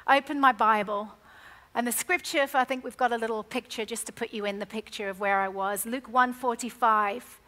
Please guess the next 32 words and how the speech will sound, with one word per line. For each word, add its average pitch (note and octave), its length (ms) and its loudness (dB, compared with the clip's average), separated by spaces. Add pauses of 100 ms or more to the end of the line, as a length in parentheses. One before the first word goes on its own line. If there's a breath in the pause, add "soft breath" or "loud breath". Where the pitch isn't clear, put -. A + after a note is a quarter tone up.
(120)
is G#3+ 140 -4
the A#3 60 -8
scripture - 460 -4
I A3+ 60 2
read A#3 260 0
that - 220 2
day. G#3 380 -8 (1000 loud breath)
Come A#3+ 200 -2
to B3 100 -10
my A3+ 120 2
living G3+ 260 -6
room F#3+ 180 -10
with G3 180 -14
me. F#3+ 240 -12 (160)
Is - 80 -20
my C#4+ 100 -6
living B3+ 280 -6
room B3 180 -8
there? A#3+ 320 -4
There G#3+ 160 -4
it G#3 140 -6
is. G3+ 260 -12 (520 loud breath)
My A3 100 -4
Bible A#3 380 4
in A3 100 -4
a A3 40 -4
year. G#3 400 -4 (1000 loud breath)
It - 120 -6
said, A#3 320 -2
"Blessed C#4+ 600 0
is - 140 -6
she," G3 560 -6